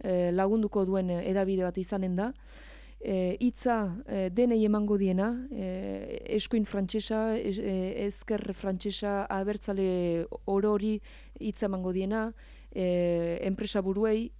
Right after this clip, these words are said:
eh, langileei, eh, dene,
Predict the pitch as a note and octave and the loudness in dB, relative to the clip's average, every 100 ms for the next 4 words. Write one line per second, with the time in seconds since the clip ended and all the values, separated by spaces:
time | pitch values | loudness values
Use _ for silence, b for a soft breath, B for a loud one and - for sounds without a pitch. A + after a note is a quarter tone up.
0 | - F#3+ F3+ F3 F3 F3 F3 F3 F#3+ G3 | -8 -6 -4 -6 -6 -8 -8 -4 -2 0
1 | G#3 G3+ G#3+ A#3 A#3 b b b b - | 2 4 2 2 -4 b b b b -14
2 | G3+ F#3 F3 F3 F3 F3 F3+ G#3+ G#3 | -10 -8 -6 -6 -6 -8 0 0 2